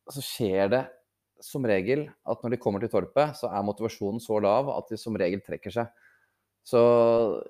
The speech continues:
jeg synes ikke Torpet er, spiller så veldig viktig rolle i Kjendisfarmen. Så for min del så kunne du godt kutta ut hele Torpet. Men Torpet er med.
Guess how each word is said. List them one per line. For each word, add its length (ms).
jeg 80
synes 300
ikke 240
Torpet 680
er, 520
spiller 400
så 160
veldig 480
viktig 520
rolle 480
i 360
Kjendisfarmen. 960
Så 200
for 140
min 180
del 140
så 80
kunne 160
du 80
godt 240
kutta 400
ut 140
hele 680
Torpet. 480
Men 240
Torpet 380
er 80
med. 240